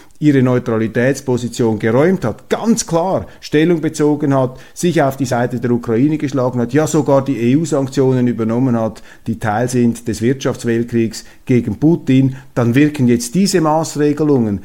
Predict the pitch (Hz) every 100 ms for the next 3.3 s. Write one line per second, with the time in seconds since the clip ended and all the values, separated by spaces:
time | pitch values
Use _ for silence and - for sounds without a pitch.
0 | - 123 123 127 143 139 123 113 107 107
1 | 101 - 117 139 180 147 - - - 135
2 | 160 156 139 - - 117 113 113 131 131
3 | 131 127 -